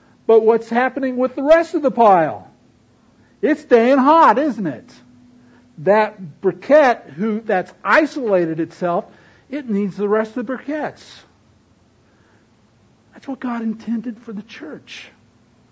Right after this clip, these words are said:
That it's God's people that we come together. I read this quote this morning on Facebook. It's a, it's a wonderful tool to, uh, to learn about theology, but, uh,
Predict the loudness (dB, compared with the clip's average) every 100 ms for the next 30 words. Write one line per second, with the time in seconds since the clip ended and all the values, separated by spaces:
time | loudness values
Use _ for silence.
0 | _ _ _ -18 -18 -10 -8 -8 -10 _
1 | -16 -12 -12 -10 -12 -14 -10 -10 -10 -12
2 | _ _ _ _ -20 -18 -10 -8 -8 -8
3 | -10 -14 _ _ -12 -6 -4 -6 -10 -16
4 | _ _ _ _ _ -4 -2 0 -2 -2
5 | -4 -6 -8 -6 -6 -10 -12 -8 -8 -8
6 | -10 -10 -6 -6 -8 -16 -18 -16 -14 -14
7 | -14 -20 _ -4 2 2 2 -4 -8 -10
8 | -4 0 0 -2 -8 -8 -6 -6 -8 -12
9 | -20 -20 _ -4 -2 -4 -2 -2 -4 -6
10 | -2 2 2 -2 -6 -8 -6 -4 -4 -2